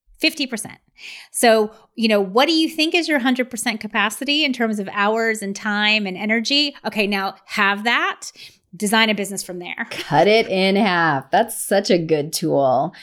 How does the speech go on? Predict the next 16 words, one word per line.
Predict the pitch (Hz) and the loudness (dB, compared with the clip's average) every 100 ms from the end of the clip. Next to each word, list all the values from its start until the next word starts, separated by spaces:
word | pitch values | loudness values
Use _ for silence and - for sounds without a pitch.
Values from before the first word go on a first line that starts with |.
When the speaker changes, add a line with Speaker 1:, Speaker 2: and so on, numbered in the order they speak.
| - | -6
Speaker 2:
because, | 190 190 226 190 180 | -4 0 2 2 2
yeah, | 160 151 107 147 175 | 2 2 0 -4 -2
we | 170 175 | 0 2
are | 147 147 - | 2 -2 -2
overdoing. | 160 143 147 160 147 160 160 _ - 127 123 147 143 - - - | -2 0 0 -4 -6 -8 -12 _ -6 -4 -6 -8 -14 -16 -8 0
And | 208 | 0
it's | 226 | 2
one | 269 302 | 2 2
thing | 285 233 | 4 2
I | 175 | 2
have | 208 180 | 2 0
Speaker 1:
Yeah. | - | 2
Speaker 2:
said, | 160 156 | 0 2
you | 160 | 0
know, | 151 | 0
it's, | 151 | -4